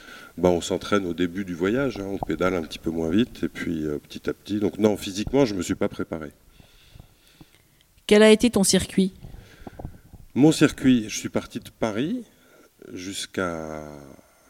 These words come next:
Speaker 1: Blumeray, dans le nord-ouest de la Haute-Marne, à vélo, avec, euh, ma femme et mon fils. Eux sont rentrés à Paris, et moi j'ai poursuivi, donc à travers, euh, l'ouest du département, en passant par, euh, Cirey,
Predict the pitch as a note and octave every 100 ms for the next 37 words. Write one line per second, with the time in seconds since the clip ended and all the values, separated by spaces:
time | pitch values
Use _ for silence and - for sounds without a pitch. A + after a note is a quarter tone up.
0 | - D2+ F#2+ C3+ B2 G#2+ B2+ E3 G2+ E2+
1 | D#2+ G2 G#2+ A#2 - F#2 E2+ D#2+ G2 A#2+
2 | C3+ G#2+ G2+ F#2+ A2+ F#3 F#2+ F2+ - F2+
3 | D#2+ F2 F#2 - F#2+ F#2 E2+ D#2+ - F#2
4 | F2 - D#3+ F3+ - - - - _ _
5 | _ B2+ C#3+ - A#2 G2+ G2 G#2+ F#2+ -
6 | F2+ C#3 F#3 D#3+ G2+ G2 B2 G#2 - C3
7 | - G#2 E2+ G#2 D3+ - - - - _
8 | - G2 F#2 F2 - F#2+ E2+ F2+ E2 E2
9 | D#2 E2 A#2+ C#3 - G#2+ F#2 F#2+ F#2 -
10 | - - G#2+ C#3+ D#3 G#2 F2+ - G2+ F2
11 | E2 D#2 D#2 - - F2+ F2+ G2